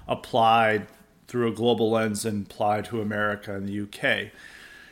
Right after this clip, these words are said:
um, or at least America, with why young people vote more left-wing versus Germans, French, and Italians, and other. And I think even in Sweden, young people are more likely to vote for Swedish Democrats. Don't quote me on that, but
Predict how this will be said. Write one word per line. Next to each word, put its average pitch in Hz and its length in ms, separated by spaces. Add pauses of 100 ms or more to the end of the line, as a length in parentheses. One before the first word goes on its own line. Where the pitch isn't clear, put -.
(200)
um, 69 520
or 151 160
at 175 60
least 190 260
America, 101 640
with 113 340
why 107 220
young 107 300
people 104 320
vote 107 400
more 104 280
left-wing 104 520
versus 101 640 (280)
Germans, 107 760
French, 107 500
and 98 100
Italians, 104 920
and 95 200
other. 113 260
And 117 240
I 131 60
think 160 180
even 135 200
in 107 120
Sweden, 113 560
young 104 180
people 107 260
are 104 40
more 104 240
likely 101 320
to 98 40
vote 101 220
for 101 100
Swedish 104 320
Democrats. 104 440
Don't 220 180
quote 208 220
me 175 60
on 160 140
that, 147 300
but 127 220